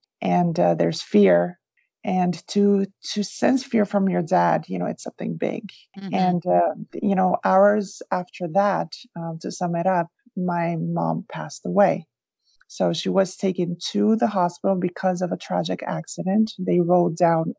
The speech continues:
Speaker 1: um, a cliff, and, uh, my brother, who was in the car as well, survived, but he had, uh, serious injury.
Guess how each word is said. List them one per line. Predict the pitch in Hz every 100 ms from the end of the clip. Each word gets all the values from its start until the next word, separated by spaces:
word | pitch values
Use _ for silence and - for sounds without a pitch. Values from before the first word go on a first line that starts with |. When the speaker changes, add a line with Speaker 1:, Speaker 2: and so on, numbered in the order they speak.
| -
Speaker 1:
um, | 165 160 160 - - - 622
a | 170
cliff, | - 170 180 - _ _ -
and, | 180 175 175
uh, | 175 170 170 160 - -
my | 180 180 175 170 170 - - -
brother, | 170 185 180 170 165
who | 165
was | 170 170
in | 170
the | 165
car | 170 165
as | 160
well, | 202 208 190 175
survived, | - - 170 175 180 180 -
but | 180 -
he | 185
had, | 170 180 170 160 175
uh, | 165 160 165 - 214
serious | - - 190 185 175 -
injury. | 175 170 185 214